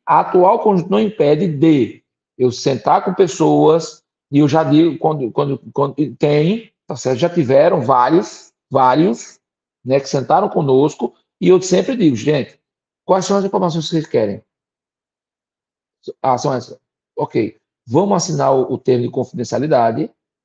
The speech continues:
porque se você vazar isso aqui, você vai ser penalizado, tá? É assim, eu lhe dou, sem problema nenhum. Muitas das informações que eles pedem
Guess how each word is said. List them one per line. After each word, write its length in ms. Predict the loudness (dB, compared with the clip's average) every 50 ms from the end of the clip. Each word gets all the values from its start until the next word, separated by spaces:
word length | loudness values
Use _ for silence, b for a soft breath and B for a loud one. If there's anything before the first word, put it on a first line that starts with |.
| _ _ _ _ _ _ _ _
porque 180 | -16 -12 -10 -8
se 100 | -4 -2
você 220 | -2 0 0 0
vazar 440 | 0 0 0 0 0 0 0 0 0
isso 140 | -2 -4 -8
aqui, 320 | -10 -8 -6 -8 -8 -8 _ _ _ _ _ -12
você 160 | -6 -2 -2
vai 80 | -2
ser 140 | 0 -2 -4
penalizado, 840 | -2 -2 -2 -2 -2 -4 -4 -4 -4 -2 -2 -2 -4 -4 -6 -6 _ _ _ _
tá? 320 | -4 -2 -2 -2 -4 -8 -16 _ _ _ _ _ -6
É 80 | -4 -4
assim, 220 | -4 -4 -8 -14 -14 _ _ -8 -8 -6 -2
eu 80 | 0
lhe 160 | 0 0 0 0
dou, 420 | 0 2 2 2 0 -2 -10 _ _ _ _ _
sem 140 | -10 -6 -4
problema 280 | -4 -4 -4 -4 -6
nenhum. 360 | -6 -4 -2 -2 -2 -4 -6 -14 _ _ _ _ _ _ _ _ _ -6 -2
Muitas 380 | 2 2 2 2 2 0 2
das 180 | 2 2 2 2
informações 680 | 0 0 0 0 0 0 0 -2 -2 -2 -4 -4 -4 -2
que 100 | -2 -2
eles 220 | -2 -2 -4 -4
pedem 520 | 0 2 2 4 4 2 0 -2 -4 -8